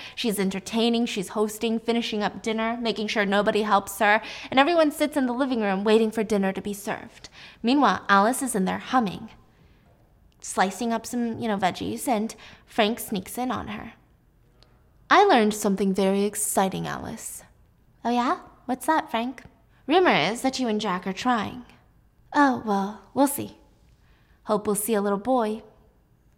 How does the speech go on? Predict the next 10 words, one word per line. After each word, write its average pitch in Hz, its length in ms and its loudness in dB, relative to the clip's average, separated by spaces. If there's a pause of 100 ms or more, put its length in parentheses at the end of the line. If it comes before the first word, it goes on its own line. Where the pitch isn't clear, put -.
(280)
And 208 100 -4
they 190 80 0
both 190 280 -6
laugh. - 400 -12 (320)
"I'm 233 160 0
sorry 294 300 8
Bunny 185 280 0
didn't 160 260 -10
believe 170 320 -8
you." - 220 -14